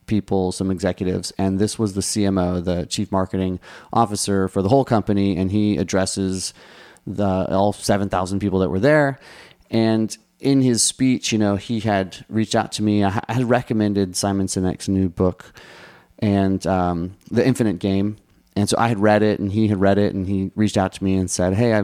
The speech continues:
I was reading this book. What do you think?" And so we were talking about it. And I had shared with them in our conversation this recent story that I had been through with my leadership team, just kind of the journey I was on. And it was really, it was this journey about,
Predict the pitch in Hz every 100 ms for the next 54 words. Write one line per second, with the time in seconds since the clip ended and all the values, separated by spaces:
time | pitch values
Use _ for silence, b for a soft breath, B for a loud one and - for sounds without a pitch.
0 | 92 101 90 120 107 - 110 104 92 92
1 | 147 143 131 101 92 90 - 104 92 90
2 | 90 95 B B B B B 120 117 120
3 | 123 117 - 160 175 139 117 113 107 98
4 | - 98 95 - 214 - 104 98 104 B
5 | B B B 98 110 107 - 110 123 120
6 | 120 107 - - - 104 98 95 92 92
7 | - _ _ - 95 104 104 98 95 92
8 | - 90 87 90 127 123 - 98 - 101
9 | 101 95 - 101 92 87 98 101 90 87
10 | 87 90 87 87 - B B B 110 107
11 | 104 104 120 131 123 117 104 107 110 92
12 | - 117 120 113 110 - 92 - 95 98
13 | 95 - -